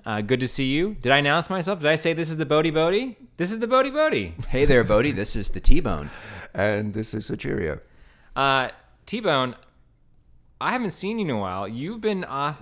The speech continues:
Speaker 1: gallivanting, um, in probably, you know, one of my favorite places, uh, in, in the world, and that's, uh, Central Oregon,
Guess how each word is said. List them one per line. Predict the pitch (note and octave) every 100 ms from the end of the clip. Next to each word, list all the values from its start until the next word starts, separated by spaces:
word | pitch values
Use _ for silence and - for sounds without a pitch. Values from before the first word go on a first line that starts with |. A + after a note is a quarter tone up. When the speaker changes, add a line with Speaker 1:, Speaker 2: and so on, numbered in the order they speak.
| A#2
Speaker 1:
gallivanting, | A2+ A#2+ D#3 C3+ C3 C3 - C#3 C3+ C3 -
um, | A2+ A2+ A2+ A2+ A2 A2 _ _ _ _
in | A#2 A#2+ A#2+ A#2
probably, | C#3 C#3 C#3+ D3+ D3+ D3
you | D3 D3 G3 F#4+
know, | C4+ A3+
one | G#3+ G3+
of | F#3+
my | D#3+
favorite | - C3+ C3
places, | - A2+ - A#2 A2+
uh, | - G2 F2
in, | F#2 F#2 F#2+ G#2
in | F#2
the | F2+
world, | F2 E2+ D3
and | F3+
that's, | A#2 A#2 -
uh, | C3 C3 C3
Central | - D3 - A#2+
Oregon, | D3+ C#3+ D2+ B1+ G#2